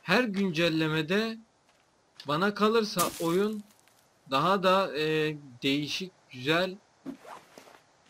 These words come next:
e, fantastik bir şekil alıyor arkadaşlar açıkçası.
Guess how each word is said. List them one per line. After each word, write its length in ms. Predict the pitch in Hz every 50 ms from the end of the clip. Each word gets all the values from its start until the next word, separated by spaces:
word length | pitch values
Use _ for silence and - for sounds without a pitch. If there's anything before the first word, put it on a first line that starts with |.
| _ _ _
e, 300 | 143 139 135 139 143 139
fantastik 680 | 135 - 143 143 147 147 - 175 170 160 - - 202 -
bir 40 | 160
şekil 380 | 147 - 170 160 160 190 180 170
alıyor 300 | 156 139 127 127 127 123
arkadaşlar 640 | 123 123 - 127 123 120 120 117 - - 160 180 202
açıkçası. 800 | 135 135 131 - 131 123 127 - 127 120 - - 185 196 208